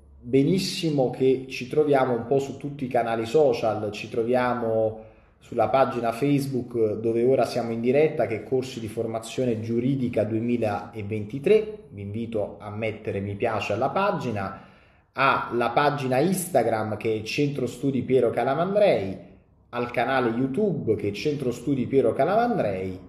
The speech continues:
e anche il nostro sito che è Centro Studi Piero Calamandrei.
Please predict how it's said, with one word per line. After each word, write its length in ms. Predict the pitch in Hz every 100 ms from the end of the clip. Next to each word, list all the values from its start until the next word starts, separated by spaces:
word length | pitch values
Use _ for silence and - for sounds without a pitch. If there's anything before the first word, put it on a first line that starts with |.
| -
e 120 | 196 185
anche 460 | 107 104 107 -
il 200 | 123 120
nostro 460 | 135 143 139 - 180
sito 400 | - 107 101 107
che 100 | 110
è 40 |
Centro 340 | 101 139 127 170
Studi 300 | - 123 110
Piero 240 | 110 110
Calamandrei. 680 | 104 104 104 104 101 90